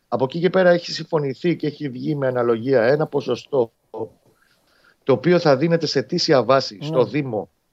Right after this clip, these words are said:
Speaker 1: και στο κράτος επί των εσόδων
Speaker 2: Μμμ.
Speaker 1: και ένα μικρότερο ποσοστό επί της ονοματοδοσίας.
Speaker 2: Ναι.
Speaker 1: Αν αυξάνονται τα κέρδη, αντίστοιχα θα δίνονται περισσότερα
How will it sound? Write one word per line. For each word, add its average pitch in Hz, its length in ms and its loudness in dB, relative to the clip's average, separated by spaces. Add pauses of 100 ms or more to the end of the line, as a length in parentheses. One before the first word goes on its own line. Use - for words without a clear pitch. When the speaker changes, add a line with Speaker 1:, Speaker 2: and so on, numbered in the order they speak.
(520)
Speaker 1:
και 160 140 0
στο 147 200 0
κράτος 131 560 0
επί 135 180 -6
των 127 180 -2
εσόδων 110 440 -4
Speaker 2:
Μμμ. 139 400 -10 (100)
Speaker 1:
και 165 100 2
ένα 185 120 2
μικρότερο 196 480 2
ποσοστό 160 800 2
επί 156 320 -2
της - 180 -16
ονοματοδοσίας. 151 1000 -2
Speaker 2:
Ναι. 180 200 -2
Speaker 1:
Αν 190 140 4
αυξάνονται 160 500 0
τα 127 120 -4
κέρδη, 185 540 -2 (420)
αντίστοιχα 160 460 0
θα 180 100 0
δίνονται 202 200 -2
περισσότερα 185 460 0